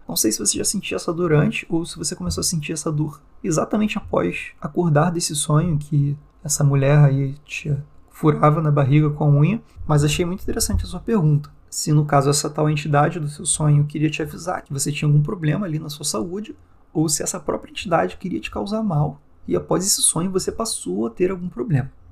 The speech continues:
Eu acho que eu acredito mais na primeira hipótese, né? Porque eu não acredito que entidades possam afetar a nossa saúde assim, tão fortemente.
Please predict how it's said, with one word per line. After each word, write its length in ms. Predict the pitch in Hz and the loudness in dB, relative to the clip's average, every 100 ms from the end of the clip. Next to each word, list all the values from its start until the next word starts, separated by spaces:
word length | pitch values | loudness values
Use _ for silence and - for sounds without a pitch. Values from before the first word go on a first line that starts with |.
| - - - | -16 -16 -10
Eu 80 | 262 | -6
acho 120 | 214 | -2
que 60 | - | -2
eu 40 | |
acredito 380 | 233 233 214 202 | 0 0 -2 -2
mais 160 | 202 | 0
na 80 | 208 | 0
primeira 280 | 208 196 214 | -2 -2 -2
hipótese, 540 | - 165 - - 147 | 0 -2 -2 -4 -2
né? 180 | 143 151 - _ _ - - | 0 0 -2 _ _ -20 -10
Porque 300 | 160 147 147 | -4 -4 0
eu 380 | 156 156 151 156 | 2 4 2 0
não 280 | 156 151 175 | 2 2 0
acredito 540 | 190 233 156 - - | -2 -2 2 0 0
que 240 | - - 180 | -12 -12 -12
entidades 520 | 196 170 160 180 - | -10 -8 -8 -8 -12
possam 500 | - 160 165 - 156 | -4 -2 -2 -4 -8
afetar 500 | 147 - - 147 151 | -10 -10 0 2 4
a 40 | |
nossa 240 | 151 147 165 | 2 0 -2
saúde 420 | - - 196 - | -8 -8 -10 -8
assim, 360 | 302 - 170 202 - _ - | -8 -8 -10 -16 -20 _ -6
tão 160 | 185 196 | -4 -2
fortemente. 760 | - 190 - 233 151 147 - | -4 -4 -2 0 0 -2 -8